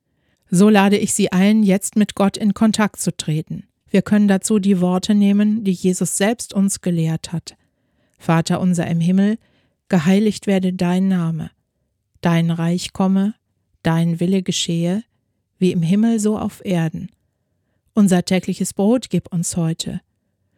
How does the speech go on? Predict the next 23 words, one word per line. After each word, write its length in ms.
Und 160
vergib 400
uns 300
unsere 480
Schuld, 500
wie 160
auch 220
wir 240
vergeben 560
unseren 460
Schuldigern. 720
Und 160
führe 280
uns 320
nicht 240
in 120
Versuchung, 800
sondern 420
erlöse 480
uns 220
von 200
dem 180
Bösen. 520